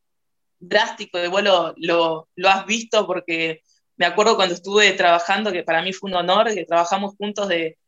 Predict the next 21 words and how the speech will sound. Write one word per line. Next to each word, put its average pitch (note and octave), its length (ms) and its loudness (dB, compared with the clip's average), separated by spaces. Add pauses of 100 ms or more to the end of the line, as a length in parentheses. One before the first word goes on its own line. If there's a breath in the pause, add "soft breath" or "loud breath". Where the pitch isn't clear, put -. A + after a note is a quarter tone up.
(260)
como F3+ 220 -2
comentaristas F3+ 800 -4
en, E3+ 220 -10
en, E3+ 360 -14
en, D#3+ 360 -8
hace E3+ 220 -2
un F3+ 100 -8
par G3 200 2
de F#3 120 4
años G3+ 320 2
en F3 160 -8
E F#3+ 120 -6
S F#3+ 120 -14
P F3 140 0
N G3+ 120 2
y G3 60 0
me E3+ 80 -2
viste F#3 260 0
de F3 100 2
pelo F3 240 0
lacio, G#3+ 600 0